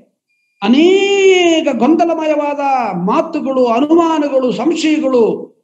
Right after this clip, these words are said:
ಒಂದನೇ ಶತಮಾನದಿಂದಲೇ ಇತ್ತು, ಒಂದನೇ ಶತಮಾನದಿಂದಲೇ ಇತ್ತು. ಇನ್ನು ಯಹೂದ್ಯರೊಳಗೆ ಒಂದು ಗುಂಪು ಸದುಕ್ಕಾಯರು ಎಂಬ ಒಂದು ಗುಂಪಿತ್ತು.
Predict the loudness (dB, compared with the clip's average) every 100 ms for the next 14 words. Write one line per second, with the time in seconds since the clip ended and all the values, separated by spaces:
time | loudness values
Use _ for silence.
0 | _ _ _ _ _ _ _ -6 -4 -4
1 | -4 -4 -4 -4 -4 -2 -2 -2 -2 -6
2 | -14 -18 _ _ _ _ _ _ _ -6
3 | 0 2 2 0 0 0 0 2 2 2
4 | 0 -2 -12 -20 _ _ _ _ _ _
5 | _ 2 4 4 2 0 0 2 2 0
6 | 0 -2 -2 -2 0 0 0 -2 -2 0
7 | 0 0 -2 -6 -8 -10 _ -4 -2 -2
8 | -2 -4 -4 -4 -4 -4 -6 -12